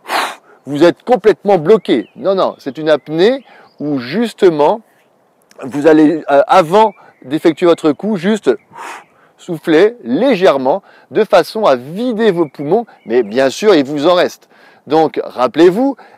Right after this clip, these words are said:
cette respiration d'apnée vide ou d'apnée pleine, bah,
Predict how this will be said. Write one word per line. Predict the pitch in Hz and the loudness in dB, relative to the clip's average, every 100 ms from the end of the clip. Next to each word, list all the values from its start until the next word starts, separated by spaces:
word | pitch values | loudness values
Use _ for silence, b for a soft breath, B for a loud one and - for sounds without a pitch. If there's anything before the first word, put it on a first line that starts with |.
| b | b
cette | - 190 - | 0 0 2
respiration | 175 - 160 160 156 - 165 | -2 0 0 2 2 0 -4
d'apnée | 127 151 - 160 160 | 0 0 0 -4 -4
vide | 139 165 123 - | -4 -8 -8 -12
ou | 127 | -2
d'apnée | 131 - - - | -2 -2 -4 -4
pleine, | 175 226 214 - b b | 0 0 -2 -8 b b
bah, | 143 | -4